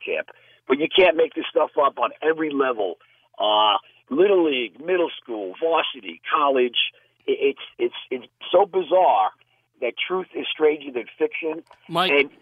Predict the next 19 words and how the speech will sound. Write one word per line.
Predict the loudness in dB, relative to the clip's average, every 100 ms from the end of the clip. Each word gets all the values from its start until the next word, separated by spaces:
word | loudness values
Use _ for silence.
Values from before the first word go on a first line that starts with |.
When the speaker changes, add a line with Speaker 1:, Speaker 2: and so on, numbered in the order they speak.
| _
Speaker 2:
it's, | -8 -6 -6
it's, | -8 -6
it's, | -6 -6 -6
it's | -8 -8
exactly | -4 -2 -2 -2 -4
right. | -2 -2
It | -2 -4
is | -4 -6
stranger | -2 -2 0 -2 -2
than | -2 -2
fiction. | -4 -4 -4
It's | -6
hard | 0 0 0
to |
believe, | -2 4 4 2
Speaker 1:
Yep. | -6
Speaker 2:
and | -6
yet | -4 -6 -6
he-, | -8